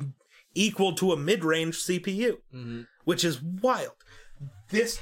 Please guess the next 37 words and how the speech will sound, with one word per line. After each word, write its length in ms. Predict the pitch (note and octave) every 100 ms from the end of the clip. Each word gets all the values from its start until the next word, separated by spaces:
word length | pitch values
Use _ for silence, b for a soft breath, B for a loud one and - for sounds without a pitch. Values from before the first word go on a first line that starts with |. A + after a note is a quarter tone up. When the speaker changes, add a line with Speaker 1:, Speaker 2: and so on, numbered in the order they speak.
| C3+
Speaker 1:
dead 340 | F#3+ G3 E3+
G 220 | - A#3+ B3+
P 140 | F3+ C#3
U 140 | C3
up 180 | C#3+ -
here, 480 | - E3 - G#3 G3+
<laughs> 880 | - - - - A3 - - - -
the 80 | G3+
borked 440 | C#3+ B3 C4 -
one 180 | D#3+ D#3
up 140 | C#3 -
there, 260 | C3 A#2+ B B A2+
which 160 | -
might 200 | A#3+ B3+
not 160 | G3 F3
actually 340 | D3+ C#3+ D#3+ D#3
be 160 | D#3+
borked. 400 | D3 D3+ D3+ - -
I 120 | G3+
don't 140 | G3+ D3+
know 80 | C3+
what 140 | C3
the 80 | B2
fuck 240 | - C3+ -
the 100 | C3+
actual 380 | C3+ - C#3
issue 260 | C3+ C3+ C3+
is, 220 | C3 B2+ - b b _ _
but 180 | C3+ D3+
whatever. 340 | E3 A#2 A2+ B B B B - _ _ _ _ _ _ _ _ _ _ _ _ _ _ _ _
It, 300 | D#3+ E3+ E3+ E3 _ _ _ _ _ _
it 140 | E3 D#3+
was 200 | F3 F3
top 400 | - - F#3 F#3
of 80 | F#3+
the 60 |
line 440 | F#3 G#3+ A3+ G3